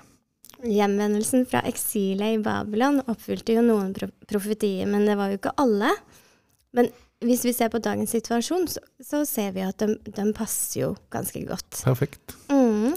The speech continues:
Speaker 1: for det er jo sånn at jødene kommer jo fra jordens ender, altså fra, eh, fra, for Gud sier jo det at han vil hente dem fra,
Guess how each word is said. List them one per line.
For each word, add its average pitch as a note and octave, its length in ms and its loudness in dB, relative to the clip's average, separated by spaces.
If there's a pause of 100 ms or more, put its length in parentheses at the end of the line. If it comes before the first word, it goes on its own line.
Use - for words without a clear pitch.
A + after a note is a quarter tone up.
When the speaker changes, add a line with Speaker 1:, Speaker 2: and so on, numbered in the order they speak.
Speaker 1:
for B3+ 120 -6
det - 100 -2
er - 160 0
jo C4+ 60 0
sånn A#3 200 2
at G#3+ 80 0
jødene G#3+ 400 0
kommer F#3+ 340 -4
jo C4 120 0
fra G#3 460 -6 (200)
jordens F#3+ 560 0
ender, G#3+ 380 -2 (140)
altså G#3 300 -2
fra, G3 160 -2 (640)
eh, G3+ 640 -4 (300)
fra, G#3+ 140 -2 (100)
for A3 200 0
Gud G3+ 200 0
sier G3+ 200 0
jo F#3 40 -4
det F#3+ 120 -6
at G3 120 -6
han G3+ 80 -2
vil G3+ 160 -2
hente G3+ 260 -4
dem F#3+ 160 -6
fra, G3+ 240 -8